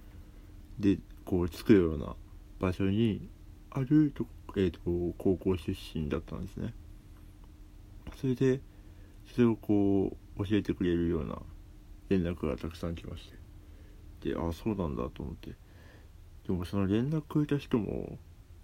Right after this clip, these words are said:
幼稚園とかからの、こう、友達なんで、幼稚園だったら何、四歳とか、五歳とかなんで、もう、二十五年の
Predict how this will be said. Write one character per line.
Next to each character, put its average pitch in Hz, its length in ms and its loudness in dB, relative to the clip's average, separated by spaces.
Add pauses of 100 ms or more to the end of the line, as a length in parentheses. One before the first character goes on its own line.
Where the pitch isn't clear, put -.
幼 127 160 6
稚 147 120 -2 (100)
園 98 260 -2
と - 100 -4
か - 140 -10
か - 140 -6
ら - 120 -4
の、 - 200 -8 (840)
こ 73 400 2
う、 - 40 -14 (180)
友 92 260 0
達 - 160 -8
な 90 60 -4
ん 90 80 -6
で、 - 200 -6 (1080)
幼 127 160 2
稚 156 200 0
園 87 140 0
だ 82 140 -8
っ - 20 -10
た 87 100 -10
ら 87 140 -6
何、 85 400 -2
四 123 300 -4
歳 92 220 -4
と 85 100 -10
か、 - 180 -10 (380)
五 101 120 -2
歳 90 240 0
と 82 120 -10
か - 60 -6
な - 80 -6
ん 60 100 -12
で、 73 80 -8
も 85 240 -2
う、 - 140 -6 (680)
二 123 140 0
十 120 240 2
五 87 200 0
年 87 260 0
の 87 200 -2